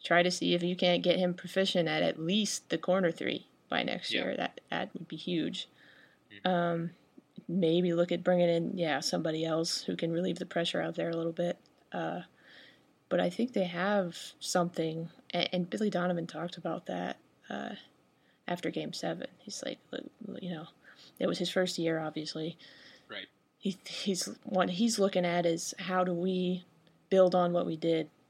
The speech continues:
Speaker 1: in this postseason? Um, how do we get more consistent with the things that we found that work? And I think that's the biggest thing for them. You know, the, the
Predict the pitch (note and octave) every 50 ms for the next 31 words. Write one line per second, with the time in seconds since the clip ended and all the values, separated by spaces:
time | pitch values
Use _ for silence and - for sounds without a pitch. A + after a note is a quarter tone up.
0 | _ _ _ - F3 E3 E3 E3 E3+ - - - - F#3 E3+ E3+ - - D#3+ E3
1 | - - - F3+ - _ _ _ _ - - - - - G3 G3 G3+ - _ _
2 | - - - E3+ D#3+ D#3+ D#3+ D#3+ D#3+ E3+ E3+ - E3+ F#3 F3 F3+ - F3+ F3 -
3 | - F3+ - - - - - F3+ F3+ - - F#3 F3+ - F3 E3+ E3+ F3 - -
4 | F3+ E3+ E3 E3 - - E3+ E3+ E3 E3 E3 D#3+ - - F3 F3 E3+ - - -
5 | - _ _ - - - - - - - - _ _ _ - - - - F3+ F3+
6 | F3 E3+ G3 F3+ F3+ F3 F3+ F3+ - - E3+ E3 D#3+ - E3+ F3 F3 - - -
7 | - - - - - - - - - - G3 F3+ - _ - - - E3+ E3+ D#3+
8 | E3+ F3+ - - G3 D#3+ D#3 D#3 F3 F3 - _ _ _ _ _ _ _ _ _
9 | _ _ _ _ _ _ _ _ _ _ _ _ _ - - E3+ D#3+ D#3 -